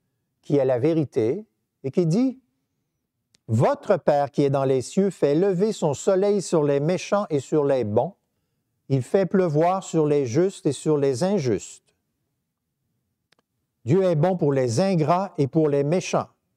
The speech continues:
dit Jésus. Les injustes, les méchants,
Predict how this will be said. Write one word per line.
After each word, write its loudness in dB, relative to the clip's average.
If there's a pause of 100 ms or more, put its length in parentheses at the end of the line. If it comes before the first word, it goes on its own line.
(520)
dit -4 (500)
Jésus. -6 (1000)
Les -2
injustes, -2 (260)
les -2
méchants, -2